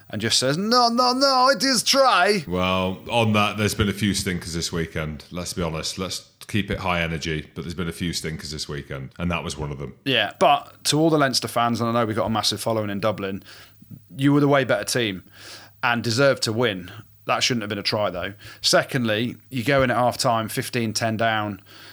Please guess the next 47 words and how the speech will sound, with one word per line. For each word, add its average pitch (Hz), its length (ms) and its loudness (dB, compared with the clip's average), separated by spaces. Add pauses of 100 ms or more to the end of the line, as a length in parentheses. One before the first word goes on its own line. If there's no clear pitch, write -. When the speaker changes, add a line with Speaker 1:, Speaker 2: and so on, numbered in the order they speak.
(220)
Speaker 1:
as 104 180 -2
Leicester 113 320 0
do, 101 300 -4 (300)
and 110 120 -2
you 110 60 0
have 113 180 0
the 104 60 -8
big 117 260 -2
chats 120 360 0
at 101 60 -4
half-time 113 440 2
about 104 240 0
what 107 160 -4
we're 110 60 -6
gonna 101 180 -6
do. 107 380 0
And 113 160 -2
then 143 100 2
it 113 80 -2
was 117 160 -4
two - 260 -2
or 143 60 0
three 131 280 -2
Leicester 123 320 0
errors 101 580 -2 (400)
that 113 220 -6
gifted 110 600 -4 (560)
field 135 400 0
position. 101 720 -4
Handré 120 360 0
Pollard 123 540 4 (260)
misses 113 440 -2
the 113 80 -6
kick - 220 -6
to 104 80 -6
touch. - 580 -2 (260)
You 113 80 -8
know, 107 100 -2
they 113 140 0
kick 117 240 -6
it 101 120 -4
back. 117 240 0
I - 20 -8
think 107 180 -6
Keenan 120 320 0
put - 180 -2
a 110 160 -6